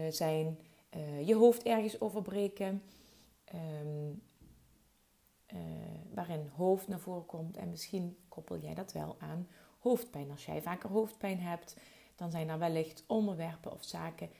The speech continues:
waar jij veel over nadenkt. Ehm, iets op je lever hebben.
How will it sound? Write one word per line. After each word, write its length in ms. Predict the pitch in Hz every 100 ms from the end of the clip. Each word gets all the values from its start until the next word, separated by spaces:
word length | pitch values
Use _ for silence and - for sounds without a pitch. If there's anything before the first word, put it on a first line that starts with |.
| - _
waar 200 | 175 165
jij 360 | 151 156 170 - - _
veel 320 | - 185 180
over 320 | 190 180 175 - _ _
nadenkt. 760 | 160 165 147 143 143 135 - - _ _ _ _ - - _ _
Ehm, 400 | 196 190 185 185 180 - _
iets 200 | 294 -
op 160 | 262
je 120 | -
lever 340 | 202 175 160 143
hebben. 280 | 139 -